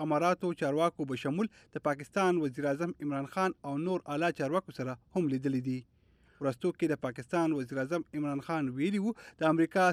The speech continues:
صدر ډانلډ ټرمپ ترې د یو لیک د لارې افغانستان د سولې کې همکاري غوښتلې ده او پاکستان رضا شوی چې د امن راوستلو کې خپل مثبت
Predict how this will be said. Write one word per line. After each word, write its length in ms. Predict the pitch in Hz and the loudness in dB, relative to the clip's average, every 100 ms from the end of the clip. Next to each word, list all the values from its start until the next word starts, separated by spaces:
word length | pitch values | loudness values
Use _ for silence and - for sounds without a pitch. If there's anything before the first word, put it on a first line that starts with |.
| - | 4
صدر 180 | 208 160 | 0 0
ډانلډ 220 | 139 143 - | 0 0 0
ټرمپ 220 | 196 202 | -2 0
ترې 160 | 185 196 - - 139 | -2 -2 -4 -8 0
د 100 | 135 | 2
یو 80 | 131 | 4
لیک 160 | 175 208 | 2 0
د 160 | 151 147 | 4 6
لارې 200 | 143 139 - | 6 2 -4
افغانستان 680 | 139 143 139 - 180 175 170 147 | -4 0 0 0 0 2 0 -2
د 100 | 131 | -4
سولې 220 | 214 202 196 | -2 -2 -2
کې 120 | 202 196 - - | -4 -4 -6 -4
همکاري 420 | 175 - 175 196 147 | -2 2 2 2 0
غوښتلې 360 | 135 - 151 123 | -4 -2 0 2
ده 100 | 127 127 - _ _ | 0 -2 -8 _ _
او 80 | 131 120 | -8 -4
پاکستان 520 | 131 113 - 156 151 | -4 -4 -2 0 2
رضا 220 | 131 127 131 | 0 -2 -4
شوی 200 | - 208 | -2 -2
چې 340 | 202 - - - | -2 -6 -12 -4
د 140 | 180 190 | -2 2
امن 200 | 190 180 160 | 2 4 4
راوستلو 400 | 131 127 214 214 - | 0 0 0 -2 -2
کې 320 | 202 - - | -6 -6 -10
خپل 260 | - 165 147 | -2 2 2
مثبت 360 | 131 160 180 | 0 -2 -6